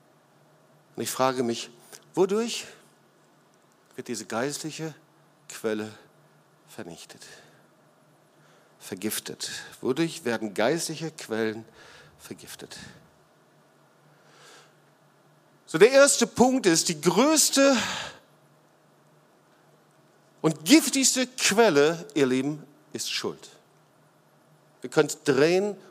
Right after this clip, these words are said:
und wenden, wie wir wollen. Persönliche Schuld wirft lange Schatten. Und dieses Gift wird mit der Zeit nicht weniger.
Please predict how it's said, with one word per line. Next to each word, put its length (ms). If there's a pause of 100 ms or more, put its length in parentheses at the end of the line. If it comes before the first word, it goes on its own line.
und 260
wenden, 480 (180)
wie 60
wir 160
wollen. 300 (240)
Persönliche 840 (180)
Schuld 560 (380)
wirft 480 (220)
lange 420 (100)
Schatten. 540 (1000)
Und 120
dieses 400
Gift 380
wird 320
mit 160
der 120
Zeit 440
nicht 320
weniger. 500